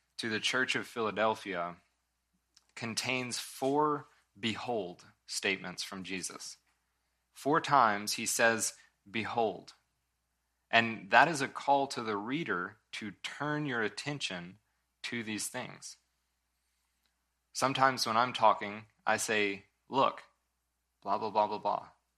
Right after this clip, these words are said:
And I tell you something that I want to call your attention towards. It's the same way with these beholds.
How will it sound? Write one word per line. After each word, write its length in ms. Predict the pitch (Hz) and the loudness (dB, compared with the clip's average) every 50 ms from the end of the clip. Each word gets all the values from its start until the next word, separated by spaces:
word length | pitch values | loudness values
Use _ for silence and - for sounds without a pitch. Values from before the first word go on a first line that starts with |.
| _ _ _ _ _ - | _ _ _ _ _ -2
And 120 | - 101 | 2 2
I 80 | 98 95 | 2 2
tell 200 | 95 123 131 131 | 2 0 0 0
you 80 | 117 | 0
something 420 | 95 - 110 104 98 - 107 107 101 | 2 0 0 0 0 -4 -6 -4 0
that 100 | 104 98 | 2 2
I 80 | 98 | 4
want 280 | 95 101 104 107 101 - | 4 2 0 -2 -4 -4
to 80 | 104 95 | -10 -12
call 360 | - - - - 113 110 104 | -10 -6 0 2 2 2 2
your 160 | 101 98 95 | 0 0 -2
attention 520 | 95 - - 113 110 - - 95 92 90 | -4 -4 -8 -10 -8 -6 -6 -6 -6 -8
towards. 520 | 87 - - - 58 - - - - - - _ _ _ _ _ _ _ _ _ _ _ _ _ _ - | -12 -12 -10 -10 -10 -10 -10 -12 -14 -16 -16 _ _ _ _ _ _ _ _ _ _ _ _ _ _ -12
It's 160 | 98 92 - - | -6 -4 -4 -2
the 140 | 110 107 | 0 0
same 380 | - - - 117 113 120 117 113 | 0 0 -2 -2 -4 -4 -4 -4
way 140 | 117 117 117 | -6 -4 -6
with 180 | 107 101 - | -6 -8 -8
these 200 | - 107 95 90 | -8 -10 -10 -10
beholds. 800 | - - 90 - - - 139 131 101 - - - - - - | -8 -10 -10 -10 -10 -8 -8 -6 -6 -8 -12 -14 -12 -12 -12